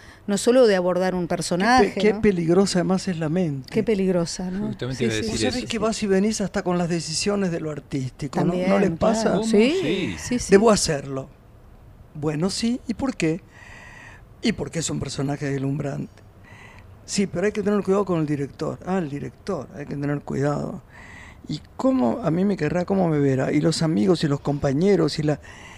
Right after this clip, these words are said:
Speaker 1: Claro.
Speaker 2: es una cosa, porque además la mente es mentirosa.
Speaker 1: Claro.
Speaker 2: Porque tiene siempre un poco de miedo.
Speaker 1: Claro,
Speaker 3: Sí.
Speaker 1: ese es el
Speaker 2: Y el
Speaker 1: tema,
Speaker 2: miedo va
Speaker 1: miedo.
Speaker 2: delante de las grandes cosas de la vida. Si lo traspasás,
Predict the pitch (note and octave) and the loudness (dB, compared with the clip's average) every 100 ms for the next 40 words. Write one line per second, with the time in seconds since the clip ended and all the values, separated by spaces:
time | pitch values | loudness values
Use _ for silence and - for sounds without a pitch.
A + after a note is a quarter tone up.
0 | - - - F3+ F#3 F#3+ G3 F3+ G3+ G3 | -20 -18 -14 -4 -2 2 2 4 0 0
1 | - G3 F#3 A3 A#3 B3+ A#3+ G#3+ A#3 G#3+ | 0 -2 2 2 4 4 6 4 4 4
2 | G#3 G3 F#3+ E3 E3+ E3+ D#3+ - B2+ A2+ | 4 4 2 0 -4 -4 -4 -8 -10 -12
3 | - - - G#3 F#3 F#3 E3+ F3 - - | -20 -20 -10 -6 -6 -6 -10 -12 -18 -20
4 | - - E3+ E3+ - F#3+ - - - A#3+ | -20 -8 -4 -4 2 2 0 -4 0 4
5 | A#3 - B3 A#3 F#3+ E3+ E3 D#3+ D3+ C#3 | 4 4 4 6 6 4 2 -2 -2 0
6 | D3+ C#3 D3 D3+ B2+ - - - - A3 | -2 -4 -4 -8 -10 -16 -20 -20 0 4
7 | A#3+ D4 D4 A#3+ G3+ F3+ E3 E3+ - D#3 | 4 2 -4 -8 -10 -12 -16 -6 0 2
8 | C4+ - A3+ - G3 F3+ F3+ G#3+ C4+ B3+ | 2 -2 -8 -6 -2 0 2 4 6 8
9 | A#3+ A3+ A#3 B3+ A#3+ G3+ F3+ F#3+ A#3 G#3+ | 8 8 6 4 4 4 4 4 4 2
10 | - G#3+ G3+ F3+ E3 E3 F3+ D3+ C#3 E3+ | 2 0 2 2 2 2 2 0 0 0
11 | D#3+ - E3 - D#3+ - A3+ C#4 C4+ | 0 0 -2 -2 -2 0 2 2 -2